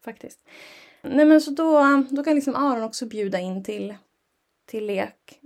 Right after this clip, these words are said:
Och det är faktiskt jättekul. Så Levi fick ju typ växla upp lite. Fast i, supernaturligt. Det är ingenting som vi ber Levi att klä av Aron eller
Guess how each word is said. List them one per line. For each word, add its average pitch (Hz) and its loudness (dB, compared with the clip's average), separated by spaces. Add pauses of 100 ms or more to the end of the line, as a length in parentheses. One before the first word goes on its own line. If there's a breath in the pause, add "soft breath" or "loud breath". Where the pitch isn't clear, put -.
Och 240 -10
det 277 2
är 262 2
faktiskt 247 -10
jättekul. 202 -10 (540 soft breath)
Så 285 -8
Levi 294 -4
fick 226 -16
ju 226 -12
typ 196 -12 (460)
växla 226 -10
upp - -10
lite. 180 -8 (160)
Fast 226 -8 (100)
i, 190 -10
supernaturligt. 208 -4
Det 240 -2
är - 2
ingenting 196 -4
som 185 -10
vi 202 -6
ber 175 -4
Levi 196 0
att 165 -8
klä 180 -2
av 170 -6
Aron 175 -2
eller 175 -8